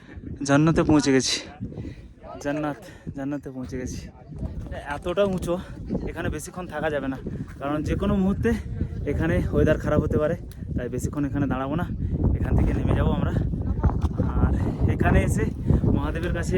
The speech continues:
এসে একটা জিনিস ভালো হয়েছে, অনেক নতুন নতুন বন্ধু পেয়েছি।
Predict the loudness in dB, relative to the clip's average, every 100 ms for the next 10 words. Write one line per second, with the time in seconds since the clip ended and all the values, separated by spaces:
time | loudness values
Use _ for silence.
0 | 2 0 -2 -2 -2 0 0 2 2 2
1 | 2 2 2 4 2 2 -4 -2 -2 0
2 | 2 4 4 4 4 2 4 4 4 4
3 | 4 4 4 4 4